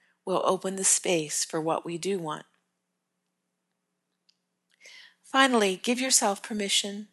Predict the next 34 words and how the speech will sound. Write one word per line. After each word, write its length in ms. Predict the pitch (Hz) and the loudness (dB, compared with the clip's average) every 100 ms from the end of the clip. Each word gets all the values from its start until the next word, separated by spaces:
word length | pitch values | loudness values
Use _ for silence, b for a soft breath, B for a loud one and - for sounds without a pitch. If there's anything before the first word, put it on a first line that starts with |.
| _ - | _ -8
to 140 | - | -6
follow 320 | 196 190 175 | 0 4 6
your 180 | 180 196 | 4 -2
heart 340 | 190 165 156 - - | 2 4 2 0 -6
in 120 | 170 | 6
some 280 | - 180 180 | 6 6 -2
new 200 | 180 180 | -6 -4
way. 320 | 165 160 160 _ _ _ - - b b b b b b b - | -2 -2 -6 _ _ _ -20 -20 b b b b b b b -4
Let 200 | 202 - | -4 2
go 180 | 214 220 | 4 4
of 120 | 208 | 4
something 360 | - 196 202 202 | 2 0 -2 -2
that 160 | 180 | -4
no 140 | - 185 | -2 -4
longer 360 | 190 185 202 | -4 -4 -2
serves 460 | 214 - 180 165 - | 0 2 0 -2 -4
you 220 | 160 156 - - _ _ _ b b b b | -6 -8 -16 -20 _ _ _ b b b b
and 160 | - 180 | -10 -4
choose 460 | - 214 208 208 208 | -2 0 -2 -2 -2
more, 460 | 185 180 180 185 _ - b | -2 -2 -4 -8 _ -20 b
something 420 | - 240 208 196 190 | 0 0 0 -4 -2
more 160 | 180 | -2
appropriate 720 | 185 - 247 262 165 143 151 _ _ _ _ _ | -2 -2 -4 -2 -6 -6 -8 _ _ _ _ _
to 160 | - 196 | -8 -6
your 120 | 185 | -6
current 400 | - 180 170 - | -6 -6 -6 -2
life 600 | 180 165 156 - - - - - _ _ _ - | 2 2 0 -8 -12 -14 -20 -20 _ _ _ -8
and 120 | 190 | -2
that 160 | 180 - | -2 2
resonates 560 | 208 196 180 156 151 | 4 4 2 -4 -4
with 160 | 165 156 | -6 -6
your 100 | 165 | 0
soul's 400 | - 170 156 151 | 0 2 0 -2
journey. 500 | - 175 170 160 | -4 -6 -8 -10